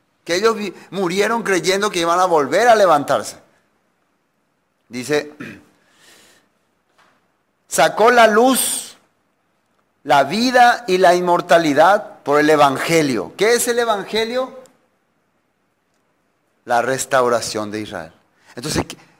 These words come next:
qué es lo que yo le doy esperanza? Por ejemplo, yo le predico a usted el Evangelio, ¿qué esperanza de? Ustedes saben que van a morir. Supongamos yo me voy y le predico a alguien el Evangelio, que está a punto de morir. ¿Qué es la, qué es la esper-,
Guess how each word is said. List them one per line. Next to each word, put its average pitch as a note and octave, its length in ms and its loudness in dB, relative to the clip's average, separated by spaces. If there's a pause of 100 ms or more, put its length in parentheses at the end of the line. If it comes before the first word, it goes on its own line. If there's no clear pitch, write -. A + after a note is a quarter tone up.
(140)
qué C4 200 0
es C#4+ 60 -2
lo D4 100 0
que B3 160 -4
yo G3+ 160 0
le G#3+ 120 0
doy F#3+ 160 0
esperanza? F3+ 280 -2
Por D#3 80 -8
ejemplo, F3+ 160 -6
yo G3 80 0
le A#3 100 2
predico A3 260 -2
a - 20 -2
usted G3 160 -4
el G3 80 -2
Evangelio, F3+ 420 -2
¿qué A3+ 120 -2
esperanza F3+ 420 0
de? D3 60 2
Ustedes A3 280 0
saben A3 180 -2
que A#3 80 -4
van G#3 140 0
a A3 60 0
morir. D3 440 -4 (440)
Supongamos G#3 460 0
yo G3 100 0
me G#3 80 0
voy F#3+ 140 4
y F#3+ 40 0
le G3+ 100 0
predico F3 320 2
a - 20 4
alguien D#3 180 0
el D#3+ 80 0
Evangelio, C#3 560 0 (480)
que - 60 -20
está B2+ 180 -4
a B2+ 80 0
punto D3+ 280 -2
de C#3+ 80 2
morir. G#2 320 -4 (1500)
¿Qué C#4 300 0
es C4 60 0
la, B3+ 200 4
qué B3+ 240 2
es C4+ 60 4
la B3+ 180 2
esper-, G#3+ 220 0